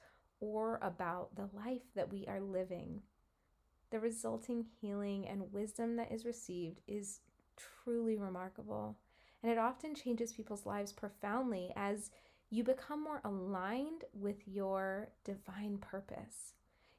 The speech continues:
You are more in tune and in touch with yourself, your thoughts, your feelings, your emotions, and everything else that kind of coincides.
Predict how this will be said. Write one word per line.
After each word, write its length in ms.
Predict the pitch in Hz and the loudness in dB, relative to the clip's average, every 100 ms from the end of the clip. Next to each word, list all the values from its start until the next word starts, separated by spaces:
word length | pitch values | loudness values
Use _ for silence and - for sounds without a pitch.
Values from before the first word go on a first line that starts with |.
| - | 0
You 220 | 208 226 | 6 8
are 220 | 220 220 | 8 4
more 480 | 214 214 240 262 269 | 2 4 4 4 2
in 200 | 233 214 | 2 0
tune 560 | 214 - 247 247 226 202 | -2 -4 2 6 6 4
and 100 | 190 | -2
in 120 | 190 | -4
touch 480 | 196 - 220 226 - - | -6 -2 -2 -2 -10 -10
with 180 | 196 208 | -8 -6
yourself, 640 | 190 - - 233 208 - - | -8 -8 -2 0 0 -4 -8
your 160 | 185 - _ | -8 -10 _
thoughts, 420 | 233 220 - - - | -2 -2 -2 -6 -8
your 140 | 190 - - | -10 -10 -6
feelings, 600 | 226 233 233 214 190 185 - - - - _ - | 2 6 6 4 0 -4 -12 -20 -20 -20 _ -4
your 220 | 214 208 | 0 2
emotions, 840 | 208 202 220 262 269 214 185 196 - | 4 6 6 6 2 -2 -2 -2 -4
and 200 | 214 220 226 - | 0 2 0 -4
everything 580 | 247 262 262 262 240 226 | -2 2 2 2 2 2
else 360 | 226 170 - - | 2 2 -2 -6
that 160 | 190 | -6
kind 220 | - 214 208 | -4 -2 -2
of 100 | 202 | -2
coincides. 960 | 208 190 185 - 202 - 151 - - | -4 -2 -2 -4 -4 -4 -6 -10 -14